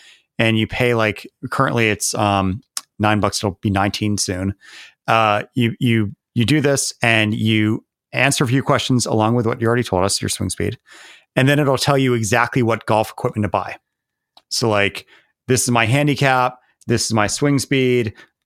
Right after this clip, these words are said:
I forgot the other stuff," but it, it surveys you. And then it says, like,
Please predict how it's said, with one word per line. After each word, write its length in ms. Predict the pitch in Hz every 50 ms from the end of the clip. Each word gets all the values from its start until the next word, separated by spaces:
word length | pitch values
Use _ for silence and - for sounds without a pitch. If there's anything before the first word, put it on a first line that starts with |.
| _ _
I 60 | - 107
forgot 240 | - - 113 117
the 100 | 107 107
other 140 | 113 113 135
stuff," 220 | 123 - - 123 -
but 100 | 113 123
it, 80 | 147 - - - 139 117
it 60 | - - - -
surveys 380 | - 214 226 180 135 104 -
you. 220 | 117 98 117 143 - _ -
And 100 | 127 127
then 100 | 139 139
it 100 | 135 -
says, 320 | - 143 131 127 123 101
like, 380 | 120 117 113 110 110 104 - -